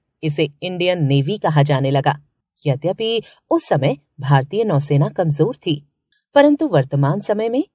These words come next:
इसे विश्व की सबसे मजबूत नौसेनाओं में से एक माना जाता है। इस समय भारतीय नौसेना में विक्रमादित्य, विराट, अरिहंत आदि पोत और पनडुब्बियां सम्मिलित हैं, जो पानी में रहते हुए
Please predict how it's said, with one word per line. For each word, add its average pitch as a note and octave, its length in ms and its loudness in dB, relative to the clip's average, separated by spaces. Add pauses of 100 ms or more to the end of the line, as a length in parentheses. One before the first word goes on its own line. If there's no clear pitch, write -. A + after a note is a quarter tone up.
(260)
इसे D#3 260 0
विश्व D3+ 360 0
की F#3+ 280 -4 (160)
सबसे - 580 0
मजबूत E3 500 0
नौसेनाओं C#3+ 600 0
में C#3+ 140 2
से F#3+ 220 -2 (160)
एक G3+ 240 0
माना C#3 240 0
जाता C3+ 320 -2
है। D#3+ 160 -2 (380)
इस D#4+ 180 -4
समय D3 260 -2 (300)
भारतीय B3+ 420 0
नौसेना D3 480 0
में A3 240 0 (240)
विक्रमादित्य, C#3+ 840 0 (360)
विराट, D3 460 2 (280)
अरिहंत F3+ 480 -2 (100)
आदि C#3 260 0
पोत E3+ 320 0 (320)
और D4 140 4
पनडुब्बियां C#3+ 640 -2
सम्मिलित D3 560 -2
हैं, G#3+ 140 -2 (360)
जो E4 160 0 (120)
पानी F#3+ 320 -4
में B3+ 120 2
रहते D3+ 280 2
हुए F3 280 0